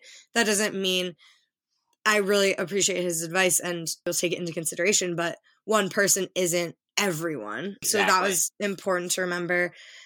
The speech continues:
Speaker 1: And then also he said, "You have to be comfortable with everything on the page."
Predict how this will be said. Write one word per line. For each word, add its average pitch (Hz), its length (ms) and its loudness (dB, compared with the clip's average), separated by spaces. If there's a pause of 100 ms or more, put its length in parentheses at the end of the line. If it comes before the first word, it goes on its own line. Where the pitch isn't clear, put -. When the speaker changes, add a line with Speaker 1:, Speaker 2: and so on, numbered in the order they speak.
Speaker 1:
And 202 160 2
then 190 160 4
also 220 320 4
he 202 160 0
said, 180 440 2 (640)
"You 208 500 2 (200)
have 202 240 2
to - 80 2
be 202 60 2
comfortable 185 400 0
with 185 140 0
everything 180 460 0
on 175 200 0
the 170 100 -6
page." 165 580 -4